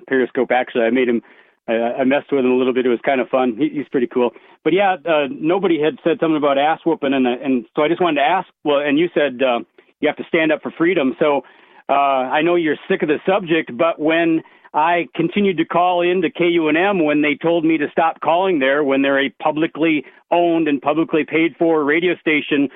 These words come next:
call-in program, is, is that wading in and taking the ass whooping? Is that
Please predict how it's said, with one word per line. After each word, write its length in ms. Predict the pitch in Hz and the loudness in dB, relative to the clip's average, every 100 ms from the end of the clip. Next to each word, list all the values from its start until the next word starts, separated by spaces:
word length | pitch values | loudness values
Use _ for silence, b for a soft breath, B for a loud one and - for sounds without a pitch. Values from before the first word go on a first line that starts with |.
| B B _ - | B B _ 0
call-in 560 | 165 170 170 160 151 - | 0 2 0 0 -2 -2
program, 640 | 175 208 180 160 156 170 | -2 0 0 0 2 0
is, 140 | 147 107 - | -2 -4 -6
is 160 | 160 147 117 | -2 -2 0
that 240 | 147 175 - | 0 0 -2
wading 580 | 120 123 151 160 160 151 | -2 0 2 2 0 0
in 220 | 151 170 | 0 0
and 160 | 147 123 | 0 0
taking 320 | 151 151 147 | -2 0 0
the 100 | 139 | 2
ass 180 | 147 156 | 0 0
whooping? 360 | 175 180 196 202 b b b | -2 -2 -2 -4 b b b
Is 80 | 123 | -4
that 200 | 139 156 | -2 -2